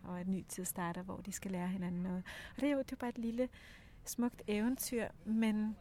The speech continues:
den, jeg, jeg ved, at den bog har været healende for rigtig mange forældre, øh, og børn, og at den har åbnet for så mange dybe, meningsfulde samtaler om, jamen, hvorfor er, hvorfor er vi sammen, og hvorfor valgte,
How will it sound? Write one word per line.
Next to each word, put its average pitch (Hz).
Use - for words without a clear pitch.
den, 208
jeg, 214
jeg 208
ved, 277
at 277
den 226
bog 226
har 208
været 190
healende 240
for 202
rigtig 185
mange 196
forældre, 196
øh, 208
og -
børn, 240
og 190
at -
den 202
har 208
åbnet 202
for 233
så 220
mange 214
dybe, 220
meningsfulde 220
samtaler 208
om, 196
jamen, 202
hvorfor 202
er, 214
hvorfor 226
er 240
vi 202
sammen, 190
og 180
hvorfor 226
valgte, 208